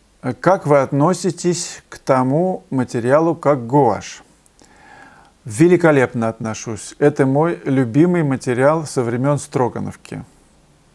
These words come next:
В те времена была плакатная гуашь. И посмотрите, какие работы я делал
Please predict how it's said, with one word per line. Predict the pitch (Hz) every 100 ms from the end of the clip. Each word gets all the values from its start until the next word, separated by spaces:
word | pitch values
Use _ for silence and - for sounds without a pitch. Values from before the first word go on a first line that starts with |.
| _ _ _ _ _ _ _ _ - - _
В | -
те | 147 151
времена | 147 139 139 147
была | 135 139 143
плакатная | 139 139 143 143 139 123 117 107
гуашь. | 101 104 98 -
И |
посмотрите, | - - 135 131 151 175 175 160 - - - -
какие | 127 - 143 135
работы | 123 120 170 156
я | 123 127
делал | 110 143 160 143